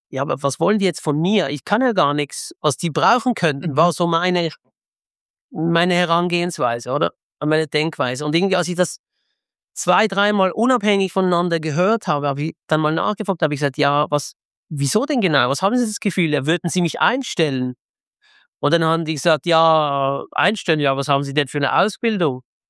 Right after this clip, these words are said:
Speaker 1: Da hab ich gesagt, „Ja, jetzt ist doch die Ausbildung wichtiger als die Einstellung.“ Da hab ich gesagt, „Ja, beides ist wichtig, aber ja, wir, wir, wir, wir stellen sehr gerne Athleten an, die bringen die richtige Einstellung zur Arbeit mit.“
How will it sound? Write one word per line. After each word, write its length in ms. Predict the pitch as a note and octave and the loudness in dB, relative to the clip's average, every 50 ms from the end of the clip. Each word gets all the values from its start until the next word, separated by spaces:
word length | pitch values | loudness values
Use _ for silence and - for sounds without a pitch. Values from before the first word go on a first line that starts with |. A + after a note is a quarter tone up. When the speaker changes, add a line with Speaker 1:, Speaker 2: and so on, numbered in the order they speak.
| _ | _
Speaker 1:
Da 160 | C#4 A3+ - | -6 -2 0
hab 60 | C#3 D3+ | 0 0
ich 120 | C#3+ - | 0 0
gesagt, 200 | D#3+ D3 C#3 - | 0 -2 0 0
„Ja, 260 | D3+ D3 E3 E3+ E3+ | -2 -2 0 0 0
jetzt 140 | E3 D3 - | -2 -2 -6
ist 180 | D#3 - - F#3 | -10 -6 -2 -2
doch 140 | G3+ - | -2 -2
die 120 | - G#3+ C#3 | -2 -2 0
Ausbildung 640 | C3+ F3+ G#3 G#3 - - A3 A3 G#3+ G#3 G#3 G3+ G3 | 2 2 2 0 0 -2 -2 0 0 0 0 0 -2
wichtiger 480 | A3+ G3 - - A3+ G#3 G3+ G3 - | -4 -4 -4 -4 -2 0 0 0 2
als 180 | - F#3 F3+ - | 0 0 -2 -2
die 120 | - G3 | 0 0
Einstellung.“ 760 | D#3 F3 F#3+ G#3 F#3+ - - G#3 G#3 F#3 E3 C3+ C#3 C#3 C3+ - | 2 2 2 0 -2 -2 -2 0 0 0 -2 -4 -4 -6 -8 -4
Da 80 | - C3+ | -4 -2
hab 60 | C3+ | -2
ich 60 | C3 C3 | -4 -6
gesagt, 240 | - - A#2+ A#2 | -8 -8 -4 -2
„Ja, 220 | - G#3 C4 D4 C#4 A3 | 0 2 2 0 0 0
beides 340 | - - - D4 B3+ C4 A#3 | 0 0 0 0 0 0 0
ist 180 | B3 G#3+ - | -2 -2 -2
wichtig, 520 | A#3 A#3+ A#3+ - - - F#3+ E3 C#3 - - | -2 -2 -2 -2 -2 -4 -6 -6 -6 -4 0
aber 300 | - D#3 D#3+ D#3+ D#3 D#3 | 0 2 4 4 2 2
ja, 260 | E3 G3 A#3 C4 A3 | 2 0 0 0 0
wir, 160 | G#3 G3 F3 | 0 0 0
wir, 200 | E3+ F3+ F3+ F3 - | 0 0 0 -2 -4
wir, 240 | - F#3 F#3 D#3+ E3 | -6 -6 -6 -6 -6
wir 380 | E3+ E3+ E3+ E3+ E3 E3 D#3+ D3+ C#3 | -4 -2 0 0 2 2 0 -2 -4
stellen 360 | - - F3 E3+ E3+ E3+ F3 | -4 0 0 2 2 0 -2
sehr 260 | - - G3 G#3+ G#3+ | -2 0 0 0 2
gerne 580 | F#3+ G#3 G#3 G#3 G#3 G#3 G#3 G#3 G3+ G3+ G3 - | 2 0 0 2 0 0 0 0 0 0 2 0
Athleten 440 | G3 F#3+ - G3 G3 G3+ G3+ - G3+ | 0 -2 0 -2 -2 -2 -2 0 0
an, 140 | G3 F#3+ F#3 | 0 0 0
die 80 | E3+ D#3 | 0 -2
bringen 260 | - F3 F3 F3+ E3+ | 0 0 0 0 -2
die 140 | F3 E3 E3 | -2 -2 -2
richtige 460 | F3+ G3+ - - - D#3+ F#3 - - | -2 -2 -4 -6 -4 -2 -2 0 0
Einstellung 520 | C3 F3 F#3+ G3 - - F#3+ F#3 F#3 F3 D#3 | 0 0 -2 -2 -2 -2 0 0 0 -2 -2
zur 180 | - E3 - | -2 -2 0
Arbeit 420 | C#3+ D#3 F3+ - - G3+ E3+ D#3 - | 2 2 2 0 0 -2 -4 -2 -4
mit.“ 400 | C#3 D#3+ G#3 _ _ - - | -6 -6 -8 _ _ -20 -20